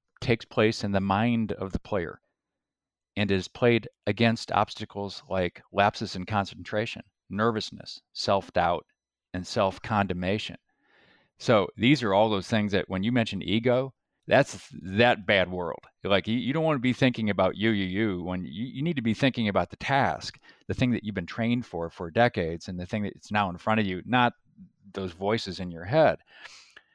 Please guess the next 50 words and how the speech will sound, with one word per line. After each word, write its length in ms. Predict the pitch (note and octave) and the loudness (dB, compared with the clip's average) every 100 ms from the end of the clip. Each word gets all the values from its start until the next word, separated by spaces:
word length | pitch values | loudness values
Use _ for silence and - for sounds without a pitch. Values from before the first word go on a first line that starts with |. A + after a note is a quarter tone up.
| _ _ | _ _
And 120 | B2 B2 | -2 2
so 320 | C#3+ C3 - - | 4 4 2 0
I'm 80 | |
gonna 120 | B2 G#2+ | 2 2
read 180 | A#2 | 2
a 60 | G2 | 0
couple 240 | C3+ - | 0 -2
quotes 320 | - A2+ A2+ - | -4 -4 -4 -6
from 160 | F#2 | -10
this 100 | D#2 | -12
because 200 | - E2 | -14 -12
I 40 | F2 | -8
think 200 | A#2+ F2+ | -6 -4
you'll 100 | F2 | 0
like 220 | F#2+ - | 0 -2
this. 260 | - - - _ _ _ _ _ _ _ _ | -12 -18 -20 _ _ _ _ _ _ _ _
"I 100 | A#2 | 0
play 360 | A#2+ A#2+ C3+ C3+ | 0 4 4 6
every 320 | A#2 C#3+ C3+ - - | 4 2 -2 -6 -10
point 400 | - F#2+ E2+ - _ - | -4 -4 -4 -12 _ -10
to 100 | A2 | -6
win. 400 | F#2+ G2+ D#2+ F2+ _ _ _ | -2 -2 -2 -10 _ _ _
It's 140 | G2 - | -8 -4
simple 500 | - C3+ F2+ F2+ - | -2 -2 -2 -4 -4
and 140 | G2 | -4
it's 140 | F#2+ - | -4 -4
good, 360 | B2+ F2 F2+ _ _ _ _ _ | -2 -2 -4 _ _ _ _ _
but 100 | D#3 | 4
I 80 | C#3 | 6
don't 200 | D#3 C#3+ | 6 4
worry 200 | A#2 C#3 | 2 2
about 280 | A2 G#2 D#2+ | 4 4 4
winning 260 | G#2+ A2+ G2 | 2 2 2
or 100 | F2+ | -2
losing 420 | A2 D3 F#2 E2+ | -4 -4 -4 -6
the 100 | F2 | -4
match, 500 | G2+ B2+ F2+ - - _ _ _ _ _ - | 0 2 0 -2 -12 _ _ _ _ _ -4
but 160 | C3 | -4
whether 440 | B2+ D3 D#3+ D3 B2+ | 2 2 4 2 0
or 80 | A2+ | 0
not 280 | B2 B2 | 4 4
I 100 | A#2+ | 4
am 160 | G#2+ G2+ | 2 2
making 360 | G#2+ B2+ A#2 G2 | 0 0 0 -2
the 80 | |
maximum 600 | F#2+ G#2 A2+ - A2 A2 G#2 | 0 2 2 0 -2 -2 0
effort 420 | F#2 - F2+ - - | 0 0 -8 -8 -8
during 260 | G2 F#2+ - | -6 -6 -4
every 340 | F2+ F#2+ G2+ | -4 -4 -8
point, 400 | - F2 E2 | -10 -10 -10